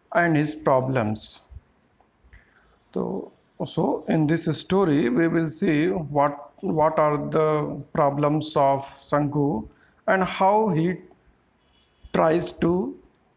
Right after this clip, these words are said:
solve them. So let's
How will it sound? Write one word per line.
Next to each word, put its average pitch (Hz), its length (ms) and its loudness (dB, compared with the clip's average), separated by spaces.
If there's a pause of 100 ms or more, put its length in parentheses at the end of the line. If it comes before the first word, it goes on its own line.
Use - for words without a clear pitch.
solve 135 500 0
them. 120 380 0 (1800)
So 135 640 -2 (1000)
let's - 1000 -2